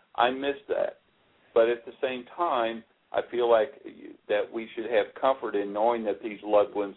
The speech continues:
who we feel are no longer with us, because we're told they're no longer with us,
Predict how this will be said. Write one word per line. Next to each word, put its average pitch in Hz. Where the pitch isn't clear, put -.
who 104
we 98
feel 104
are 98
no 98
longer 98
with 107
us, 95
because 107
we're 104
told 147
they're 95
no 92
longer 95
with 92
us, 90